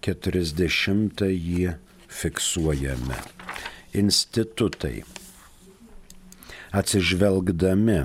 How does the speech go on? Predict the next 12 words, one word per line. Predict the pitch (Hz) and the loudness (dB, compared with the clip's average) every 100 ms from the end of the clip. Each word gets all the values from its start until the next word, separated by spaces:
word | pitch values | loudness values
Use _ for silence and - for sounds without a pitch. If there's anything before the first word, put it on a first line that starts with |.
| 62 - - - - - | -4 -16 -20 -20 -20 -4
į | 87 | 0
vietos | 82 92 107 - 78 71 | 4 4 2 2 0 0
sąlygas, | - 101 120 98 73 80 76 - | 0 2 2 2 2 2 2 0
turi | - 143 131 | 2 2 4
stengtis | 117 - 110 85 71 65 - 76 69 - | 2 2 2 2 0 -2 -2 0 0 -2
kaip | - 117 131 131 - 104 | 0 2 4 2 2 2
nors | 101 113 127 95 69 - - - - - | 4 6 4 4 0 0 -2 -4 -16 -4
kolektyviai | - 90 87 - - 98 85 82 | 0 4 2 0 0 2 4 2
liudyti | 80 90 82 78 87 78 | 2 2 2 0 2 2
meilę | 85 82 78 76 76 | 4 4 4 2 2
ir | 76 | 2
neturtą | 73 69 - 101 123 - 123 | 0 0 2 2 2 0 -2